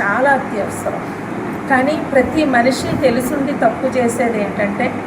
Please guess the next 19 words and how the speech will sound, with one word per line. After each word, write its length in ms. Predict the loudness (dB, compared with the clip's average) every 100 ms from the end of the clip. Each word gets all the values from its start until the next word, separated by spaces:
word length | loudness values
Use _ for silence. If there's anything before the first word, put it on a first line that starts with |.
| -8 -8 2
యోగా 360 | 8 8 8 4
చేయడం, 680 | 4 2 4 0 -2 -6 -2 2
ధ్యానం 380 | 4 4 2 0
చేయడం 280 | 0 0 0
వల్ల 340 | 0 2 -2 -2 -6 -2
చాలా 300 | 2 4 4
ఆరోగ్యం, 640 | 4 2 0 -2 -4 -4 0
పరిపూర్ణమైన 720 | 2 2 4 4 4 0 0
ఆరోగ్యం 460 | 0 0 -2 -4 -2
పొందుతామని 640 | -2 -2 0 0 2 0
తెలుసు. 480 | -2 -4 -4 -4 -4 -4 -6 -8 0
కానీ 200 | 2 2
చాలామంది 680 | 0 2 2 2 0 -2
ఇంత, 640 | -2 -2 -4 4 4 4 2 -4 -8 -4 -2
ఇంత 240 | 2 4
మంచి 420 | 4 4 2 -2
విషయాన్ని 720 | -2 -2 0 0 2 0 0 -4 0
తెలుసుండి 500 | 2 2 0 -2 -2
కూడా 460 | 2 6 6 4